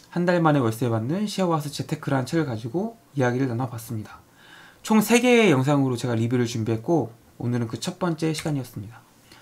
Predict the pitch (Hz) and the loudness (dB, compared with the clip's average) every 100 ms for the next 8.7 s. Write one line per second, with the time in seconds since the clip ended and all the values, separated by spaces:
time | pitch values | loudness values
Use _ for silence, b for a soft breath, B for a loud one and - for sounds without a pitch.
0 | B B B B B - 202 240 254 233 | B B B B B -4 0 4 6 6
1 | 180 147 156 151 151 185 190 139 - 123 | 4 4 6 6 4 2 2 2 0 -2
2 | 131 - 190 175 185 165 127 135 170 185 | -2 0 2 2 2 0 -2 -2 -2 0
3 | 175 160 147 139 120 - 147 151 131 117 | 0 0 0 -2 -4 -4 -6 -4 -4 -2
4 | 123 160 - 117 113 - - _ b b | -2 -4 -6 -10 -10 -14 -20 _ b b
5 | b - 135 139 127 - 120 196 220 - | b 0 4 4 2 -2 -2 -2 -6 -10
6 | - 131 139 120 - - - b b b | -8 -2 -2 -2 -4 -10 -20 b b b
7 | - 202 202 196 160 147 - 127 120 120 | -6 -2 0 2 2 0 0 -2 0 0
8 | 123 110 113 110 - 170 | -2 -2 -2 -4 -4 -4